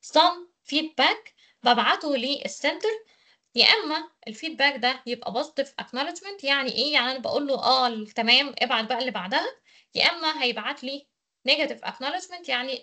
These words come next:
الريسيفر بيقول للسندر إن الباكت دي فيها ايرور، وفي الحالة دي المفروض إن هو إيه؟ هيريترانسميت الباكت اللي هي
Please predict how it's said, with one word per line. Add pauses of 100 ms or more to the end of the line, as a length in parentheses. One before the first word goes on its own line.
الريسيفر
بيقول
للسندر
إن
الباكت
دي
فيها
ايرور،
وفي
الحالة
دي
المفروض
إن
هو
إيه؟ (260)
هيريترانسميت
الباكت
اللي
هي